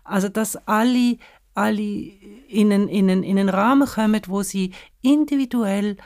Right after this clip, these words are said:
äh, nach ihrem Wohlbefinden und ihren Bedürfnissen sich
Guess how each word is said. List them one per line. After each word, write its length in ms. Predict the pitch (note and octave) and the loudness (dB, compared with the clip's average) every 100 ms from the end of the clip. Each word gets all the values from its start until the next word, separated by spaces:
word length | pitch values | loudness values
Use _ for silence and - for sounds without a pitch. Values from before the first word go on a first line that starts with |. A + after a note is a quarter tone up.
| - - - _ - | -20 -20 -20 _ -6
äh, 320 | F3+ G3 F#3+ | -2 0 0
nach 180 | G3+ - | 0 0
ihrem 280 | B3 A#3+ | 0 0
Wohlbefinden 720 | F#3 F#3+ G#3+ G#3 - G3 G3 - | 0 -2 -2 -6 -6 -4 -4 -2
und 180 | F#3+ | -4
ihren 280 | - G3+ G3 F#3 | -4 -4 -2 -2
Bedürfnissen 840 | F#3 F#3 F3 F3+ - F3 E3 - - - - _ - | -2 -8 -6 -8 -6 -6 -6 -8 -12 -16 -20 _ -8
sich 300 | - G#3 | -4 -4